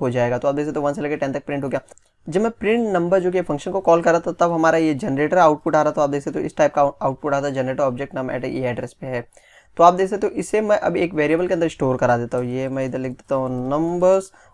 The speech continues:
और ये मैंने इसे वेरिएबल के अंदर इसे स्टोर करा दिया है। अब मैं इसे सेव करता हूँ, रन करता हूँ।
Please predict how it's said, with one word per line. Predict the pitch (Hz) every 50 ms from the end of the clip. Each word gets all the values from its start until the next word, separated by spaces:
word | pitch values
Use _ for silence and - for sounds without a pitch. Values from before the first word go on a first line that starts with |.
| _ -
और | 147 139
ये | 139 143 151
मैंने | 143 143 143 151
इसे | 147 147 - 160
वेरिएबल | 139 131 127 131 143 156 170
के | 185 185
अंदर | 165 165 165
इसे | 160 - - 151
स्टोर | 135 - - 156 160 175
करा | 180 180 175 175
दिया | 175 170 175 185
है। | 180 180 - - _ _ _ _ -
अब | - - 214
मैं | 220 220 214
इसे | 214 - 208
सेव | 196 - - 185 185 185
करता | 170 180 175 180 185
हूँ, | 185 185 185 156
रन | 156 147 135 123
करता | - 123 120 -
हूँ। | 120 120